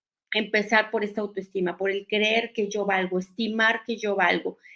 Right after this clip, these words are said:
Y de ahí, lo decíamos hace rato en el reto, ¿no? Poder ir matizando este autoconcepto distorsionado, carente, negativo que tenemos de nosotros mismos.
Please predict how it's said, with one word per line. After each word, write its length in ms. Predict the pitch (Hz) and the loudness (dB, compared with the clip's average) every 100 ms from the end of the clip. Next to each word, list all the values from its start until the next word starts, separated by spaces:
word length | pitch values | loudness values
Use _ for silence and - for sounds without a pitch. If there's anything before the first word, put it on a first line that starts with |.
| _ | _
Y 140 | 226 214 | 0 6
de 80 | 226 | 8
ahí, 420 | 233 269 302 - 208 | 8 6 4 -4 2
lo 200 | 220 214 | 2 2
decíamos 500 | 208 240 233 233 233 | 0 2 2 2 -4
hace 160 | 233 | -4
rato 240 | 214 208 208 | -2 -2 -2
en 100 | 196 | -2
el 80 | |
reto, 320 | 202 220 214 214 | 0 0 -2 -4
¿no? 220 | 240 - - _ | -4 -6 -16 _
Poder 320 | 226 226 240 | 4 6 6
ir 280 | 254 262 247 | 6 4 4
matizando 1160 | 254 262 269 - 262 - - 269 269 226 233 254 | 6 6 6 4 -4 0 4 4 4 2 0 0
este 380 | 214 - 202 - 214 | -4 -2 -2 0 4
autoconcepto 960 | 247 247 247 240 202 196 220 - 220 | 4 4 -2 -2 -4 -2 -6 -4 -6
distorsionado, 1200 | 196 240 247 - 240 233 220 208 214 208 214 214 - _ - | -2 -4 -4 -2 -4 -4 -6 -2 2 2 2 -6 -12 _ 2
carente, 720 | 208 202 226 254 269 269 220 | 6 8 6 6 4 2 -2
negativo 640 | 214 190 190 247 247 226 233 | 0 0 0 0 0 0 -2
que 100 | 226 | -6
tenemos 340 | 190 196 214 | -4 -4 -4
de 80 | 220 | -6
nosotros 460 | 196 190 202 190 208 | -10 -10 -10 -10 -4
mismos. 400 | 269 269 185 | -6 -4 -10